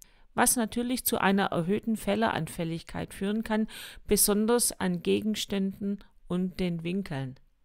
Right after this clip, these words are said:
Im Gegensatz dazu sucht dieser Border Terrier sehr ruhig, sehr konzentriert und mit einem gleichmäßigen Tempo.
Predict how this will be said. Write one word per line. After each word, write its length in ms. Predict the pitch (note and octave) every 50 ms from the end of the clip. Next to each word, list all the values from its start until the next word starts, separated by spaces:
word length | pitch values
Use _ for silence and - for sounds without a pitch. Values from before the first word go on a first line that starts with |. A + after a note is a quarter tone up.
| _ _ _ _ _ _ _ - - - - - - _ -
Im 160 | - A3 A3
Gegensatz 800 | G3+ B3 A#3+ A#3 A#3+ A#3+ A3 - G3 F3+ F#3 - - - - -
dazu 440 | - - F3+ A3+ - - - E4 D#4
sucht 320 | D4 - B3+ A3+ - - - -
dieser 280 | A#3+ B3 B3+ - D4+ D4
Border 380 | - A#3+ A3 A3+ A3+ A#3+ A3+
Terrier 420 | - - A3+ A3 G#3+ A3 G#3 G#3 G3+
sehr 460 | - - - A3 G#3 A3 A#3+ B3+ B3+
ruhig, 460 | A#3 G#3+ G3+ G#3 G#3+ G#3+ G#3 - -
sehr 380 | - - - - B3 B3 C4 C4
konzentriert 840 | - - B3+ B3+ A#3+ - B3+ B3+ A#3+ A3+ - - G#3 G3+ G3+ G#3 - - - - - - - - _ _ _ _ - - _ _ - _ - - - - - - - - - -
und 260 | A3 A#3 A#3 A#3 -
mit 160 | A3+ A3 -
einem 380 | A3+ A3 A3 G#3+ G#3 G3+ G3+ G3
gleichmäßigen 880 | - F#3 F3+ G3+ A3+ - - G3 F3+ F3 F3+ - A3 G3+ G#3+ G#3 G3+
Tempo. 420 | - F#3+ F#3 F#3 F#3 - D#3 C#3+